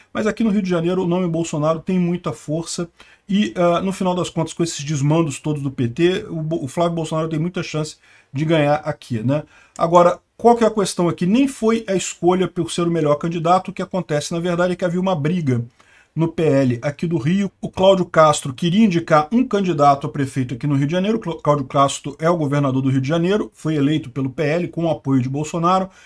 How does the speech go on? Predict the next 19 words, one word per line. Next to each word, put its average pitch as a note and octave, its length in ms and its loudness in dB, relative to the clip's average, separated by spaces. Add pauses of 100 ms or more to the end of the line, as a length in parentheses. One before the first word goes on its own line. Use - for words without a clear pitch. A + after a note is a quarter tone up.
(180)
então E3 280 -2
ele G#3+ 180 4
queria F3 260 0
indicar D3+ 340 2
o C#3+ 60 0
candidato C3 540 0
a C3 40 -6
prefeito, F#3+ 640 -2
mas G3+ 240 0
o, G#3+ 340 2
o F3 100 -2
presidente G#3 640 0
do E3+ 80 -2
P E3 140 -4
L D#3 240 0
no C#3+ 80 0
Rio C#3 160 0
de C#3+ 60 -6
Janeiro, F#3+ 440 0